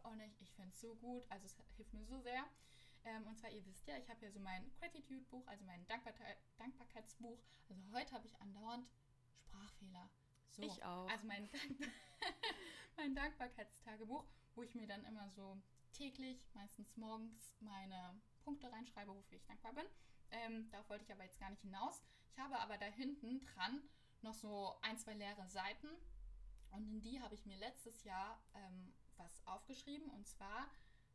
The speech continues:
Speaker 1: quasi ist das so eine Art, dieses schriftliche Manifestieren,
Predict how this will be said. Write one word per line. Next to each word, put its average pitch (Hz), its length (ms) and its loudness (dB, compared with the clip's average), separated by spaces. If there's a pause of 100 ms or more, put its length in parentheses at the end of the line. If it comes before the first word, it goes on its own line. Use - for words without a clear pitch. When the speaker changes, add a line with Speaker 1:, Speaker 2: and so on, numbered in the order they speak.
(160)
Speaker 1:
quasi 196 220 -6
ist 190 120 -4
das - 140 -6
so 196 60 -4
eine 190 120 -2
Art, 175 160 2 (200)
dieses 185 340 -4
schriftliche 262 480 -2
Manifestieren, 285 800 0